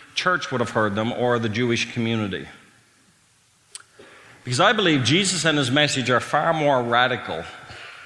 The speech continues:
and unbelievable than we've recognized very often. I think our Jesus is too safe.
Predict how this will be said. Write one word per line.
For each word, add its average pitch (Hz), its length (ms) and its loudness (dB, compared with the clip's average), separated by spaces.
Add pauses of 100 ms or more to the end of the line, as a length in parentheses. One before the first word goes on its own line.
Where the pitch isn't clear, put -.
(880)
and 165 340 2
unbelievable 131 880 0 (1600)
than 110 180 -2
we've 120 220 0
recognized 98 640 -2
very 95 240 -2
often. - 420 -6 (1400)
I 113 60 2
think 190 240 -2
our 156 100 2
Jesus 117 480 -2
is 104 140 -6
too 113 160 -8
safe. - 640 -8